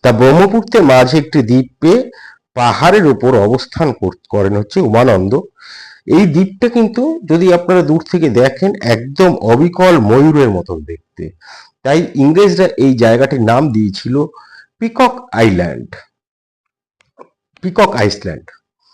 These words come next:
ওই পাহাড়ের উর্বশী কুণ্ড নামে একটি জলাশয় আছে। তা কামাখ্যা মায়ের জন্য উর্বশী স্বর্গ থেকে এখানে অমৃত নিয়ে এসেছিলেন, এরকম একটি প্রচলিত কাহিনী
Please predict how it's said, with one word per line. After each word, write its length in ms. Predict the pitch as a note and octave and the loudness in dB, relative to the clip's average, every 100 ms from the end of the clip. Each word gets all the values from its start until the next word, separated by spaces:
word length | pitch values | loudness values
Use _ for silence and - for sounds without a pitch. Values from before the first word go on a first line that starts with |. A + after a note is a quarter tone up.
| _ - - _ - | _ -20 -20 _ 0
ওই 260 | F#3+ C4 | 2 2
পাহাড়ের 600 | A#3+ C#3+ A2+ A2+ C3 G3 F3 | 2 0 2 0 2 2 2
উর্বশী 520 | C#3 E3 F#3+ A#3 - | 2 2 2 0 0
কুণ্ড 320 | G#3+ C#3 B2 A2+ | -2 0 2 2
নামে 320 | G#2+ G#2 G#2 | 2 0 -2
একটি 200 | G2 A#2 | -4 -6
জলাশয় 640 | G2+ G2+ C3+ - G#2+ E2+ | -2 0 0 -2 -6 -6
আছে। 320 | D#2 D2+ - E2+ D#2+ _ _ _ _ - | -8 -14 -18 -20 -20 _ _ _ _ -20
তা 180 | F#2 - - - - - | -18 -16 -18 -20 -20 -6
কামাখ্যা 500 | C3 D3 F#3+ - G3 | -2 0 -2 -2 0
মায়ের 320 | B2+ G#2+ G2 | 2 2 2
জন্য 420 | A2 A#2 B2+ G#3 - - - _ _ _ _ _ _ _ _ _ - | 0 0 0 -4 -10 -20 -20 _ _ _ _ _ _ _ _ _ -10
উর্বশী 720 | C#3+ D#3 G3+ F3+ - F#2+ - _ _ - - | -4 0 2 2 0 -6 -8 _ _ -20 -14
স্বর্গ 560 | - A#2+ B2 C#3 G3 | -4 0 2 4 2
থেকে 360 | G3 D3 A#2+ F#2 | 0 -4 -2 -4
এখানে 400 | G2 A#2 E3 - _ - _ _ - | -2 -2 -2 -6 _ -20 _ _ -6
অমৃত 520 | C#3 E3+ D#3 C#3 - | -2 -2 -2 -2 -2
নিয়ে 320 | F#2+ F2+ F2+ | -2 -2 -4
এসেছিলেন, 600 | E2+ - - A2+ F#2 D#2 - _ _ _ _ _ - | -6 -10 -10 -6 -6 -6 -12 _ _ _ _ _ -10
এরকম 500 | A2 C3 D3+ G3+ E3 | -2 -2 -2 -4 -4
একটি 240 | G#2+ - | -4 -8
প্রচলিত 540 | - C3+ A#2 A#2+ G2 G2+ | -6 -4 -2 -4 -4 -6
কাহিনী 600 | - E2+ F#2 A#2 F#3+ | -6 -6 -4 -4 -6